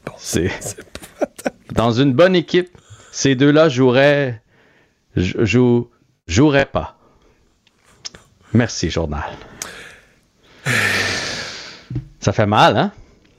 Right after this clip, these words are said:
Speaker 1: Il va vraiment jouer avec, euh, ben, un joueur qu'on essaie, Farrell, à qui on donne, puis Elonen.
Speaker 2: Sur la première ligne,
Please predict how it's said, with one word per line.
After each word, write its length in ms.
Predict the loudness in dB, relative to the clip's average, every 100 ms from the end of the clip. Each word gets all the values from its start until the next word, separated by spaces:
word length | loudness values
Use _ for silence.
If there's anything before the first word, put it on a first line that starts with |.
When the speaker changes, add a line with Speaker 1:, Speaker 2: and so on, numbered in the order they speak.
| _ _ _ _ _ _ _ _ _ _ -6
Speaker 1:
Il 100 | -2
va 60 | 2
vraiment 320 | 2 4 2
jouer 240 | 4 4
avec, 340 | 4 4 0 0
euh, 120 | 0
ben, 140 | -2 -8 _ -20 _ _ -6
un 140 | -2
joueur 280 | 2 2 4
qu'on 260 | 2 0 2
essaie, 400 | 0 2 2 2
Farrell, 500 | 2 2 4 4 2
à 60 |
qui 120 | 0 -2
on 100 | 2
donne, 420 | 2 2 -2 -6
puis 840 | -4 0 2 2 2 0 -4 -6 -6
Elonen. 540 | -2 2 2 2 -2 -6 -16 _ _ _ _ _ _ _ _ _ _ _ _ _ -20 -20 -16
Speaker 2:
Sur 140 | -4 -2
la 120 | 0
première 420 | 0 0 2 2
ligne, 400 | 2 2 2 -2